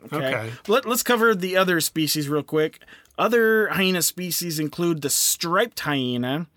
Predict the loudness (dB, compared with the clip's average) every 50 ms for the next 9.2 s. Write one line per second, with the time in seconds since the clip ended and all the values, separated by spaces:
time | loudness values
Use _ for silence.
0 | _ -20 -20 -20 -16 -8 -6 -6 -6 -4 -4 -4 -2 0 0 0 0 0 -2 0
1 | 0 -2 -2 -2 0 0 0 0 0 -2 -2 -4 -6 -6 -2 0 2 4 4 4
2 | 2 2 0 0 0 0 -2 -4 -4 -4 -4 -2 -2 -2 -2 0 0 0 2 2
3 | 0 0 -2 -4 -10 -8 -6 -4 -4 -4 -4 -2 0 0 0 0 -2 -6 -6 -6
4 | -4 -4 -2 -4 -2 -2 -2 0 0 -2 -2 -2 -6 -4 -2 0 2 2 2 2
5 | 0 -2 -4 -6 -6 -6 -6 -8 -10 -14 _ _ _ _ -20 -20 -20 -20 _ _
6 | -2 0 0 0 0 0 0 0 0 0 0 0 2 2 2 2 2 0 0 0
7 | 0 2 2 2 2 2 2 2 2 2 0 0 -2 -4 -2 0 0 0 2 0
8 | -2 -4 -6 -4 -2 0 0 2 2 2 2 0 -2 -2 -2 0 0 2 0 -2
9 | -4 -6 -10